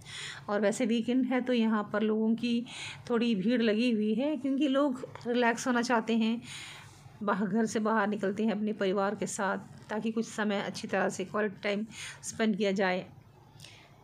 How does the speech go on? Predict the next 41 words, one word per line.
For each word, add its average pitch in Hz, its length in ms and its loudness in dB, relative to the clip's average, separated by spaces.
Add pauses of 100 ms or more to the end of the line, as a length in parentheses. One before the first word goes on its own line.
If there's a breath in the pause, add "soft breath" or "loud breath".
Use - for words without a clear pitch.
(100)
तो 220 120 0
यहाँ 233 460 2
पर 254 120 2
वैसे 233 520 0 (320)
म्यूज़िक 233 460 2
वगैरह 233 320 2
का 233 100 0
कुछ 233 260 -2
एक, - 140 -2 (560 loud breath)
कुछ 311 140 0
एक 277 140 2
इवेंट 254 380 4
था 233 100 6
यहाँ 208 280 2
पर, 302 260 0 (440 loud breath)
पर 220 120 2
हम 220 180 4
रुके 220 240 2
नहीं 220 240 4
उसके 220 300 -2
लिए, 226 160 0
क्योंकि 220 320 -2
वो 190 120 0
प्रोग्राम 214 420 2
तो 254 80 0
वैसे 233 220 0
शुरू 262 340 0
हो 262 120 2
चुका 262 280 -2
था, 262 120 -2
लोग 214 220 2
आ 208 100 4
जा 220 180 2
रहे 233 360 2
थे। 196 160 0 (2250 loud breath)
और 185 200 0
यहाँ 190 300 0
के 190 140 -2
नज़ारे 196 400 2
देखिए 226 380 0
आप 214 160 -2